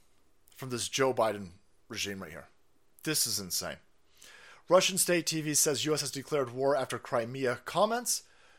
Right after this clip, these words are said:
Joe Biden has told Ukraine that it's fine for them to launch these long-range missiles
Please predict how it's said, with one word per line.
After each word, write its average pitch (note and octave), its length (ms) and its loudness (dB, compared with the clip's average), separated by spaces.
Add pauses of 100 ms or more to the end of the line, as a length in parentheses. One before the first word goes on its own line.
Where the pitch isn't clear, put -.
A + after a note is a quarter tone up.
(640)
Joe F#3 400 6
Biden G#3+ 640 4 (560)
has D#3 300 2
told G#3+ 720 2 (340)
Ukraine C#3 760 -4 (340)
that D3+ 120 4
it's C3+ 180 2
fine G3 320 0
for F3+ 220 -4
them D3+ 480 -2
to C#3 160 -6
launch C#3+ 420 -2
these B2+ 200 -6
long-range C#3+ 640 0
missiles B2+ 520 -4